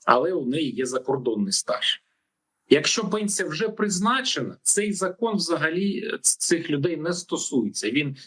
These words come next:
ніякої ролі, ніякої погоди не зіграє. Тобто хтось вийшов на пенсію вже давно, але йому не зарахували якийсь закордонний стаж, його і не будуть зараховувати. І це фактично не є страховий стаж, це стаж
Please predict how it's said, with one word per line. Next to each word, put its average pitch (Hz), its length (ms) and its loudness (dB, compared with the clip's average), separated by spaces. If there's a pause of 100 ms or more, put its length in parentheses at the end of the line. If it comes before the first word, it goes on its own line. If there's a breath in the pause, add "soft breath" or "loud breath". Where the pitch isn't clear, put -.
(100)
ніякої 151 500 2
ролі, 175 320 -2
ніякої 139 440 -4
погоди 139 360 -2
не 143 160 0
зіграє. 135 560 0 (420)
Тобто - 260 4
хтось - 440 -4
вийшов 180 960 -2
на 147 120 2
пенсію 135 460 -2
вже 127 180 -2
давно, 175 500 0 (380)
але 170 260 4
йому 175 260 -2
не 180 100 -4
зарахували 160 720 0
якийсь 123 240 -6
закордонний 156 480 0
стаж, - 320 -2
його 185 220 0
і 190 40 -2
не 190 120 0
будуть 170 320 -2
зараховувати. 120 680 -2 (720 loud breath)
І 160 100 6
це 208 260 0
фактично 185 600 -2
не 180 120 -2
є 185 140 -4
страховий 175 600 0
стаж, - 460 -4
це - 180 -4
стаж - 420 0